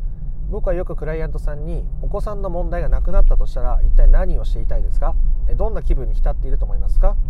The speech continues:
と質問をします。え、こうした自分をイメージしたり、実際に取り組んで、自分の好きなものに自分を触れさせてあげるということも、そういう自分を受け入れる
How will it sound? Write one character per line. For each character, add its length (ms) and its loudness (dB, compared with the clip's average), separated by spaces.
と 180 8
質 180 0
問 120 0
を 60 2
し 100 2
ま 100 0
す。 180 -4
え、 140 -2
こ 160 -2
う 60 0
し 120 0
た 160 0
自 160 2
分 140 4
を 80 2
イ 100 0
メ 180 -2
ー 40 0
ジ 100 -2
し 120 0
た 120 2
り、 220 -2
実 80 0
際 200 -4
に 40 -4
取 200 -4
り 60 -12
組 200 -2
ん 60 0
で、 260 0
自 120 -4
分 220 -2
の 100 0
好 60 -2
き 160 -2
な 180 -2
も 120 0
の 260 -4
に 120 -2
自 120 -4
分 100 -2
を 40 -2
触 140 -4
れ 100 0
さ 160 0
せ 100 -2
て 80 -4
あ 160 -4
げ 160 -4
る 160 2
と 80 -4
い 40 -2
う 40 0
こ 100 -2
と 120 -2
も、 280 0
そ 200 2
う 40 8
い 100 4
う 40 2
自 160 -4
分 120 -6
を 140 -8
受 180 -6
け 100 -10
入 80 -4
れ 120 -6
る 160 -6